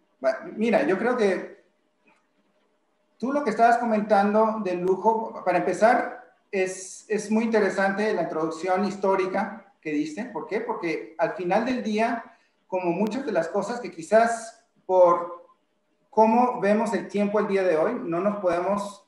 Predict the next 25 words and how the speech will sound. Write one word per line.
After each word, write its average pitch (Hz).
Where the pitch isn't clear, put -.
eh, 147
no 175
podemos 208
reflexionar 165
de 156
los 147
cambios, 147
pero 160
claramente 220
lo 165
que 180
es 190
el 214
lujo, 196
como 147
tú 180
ya 196
bien 196
lo 202
indicaste, 190
ha 170
tenido 202
cambios 196
bastante 180
importantes 180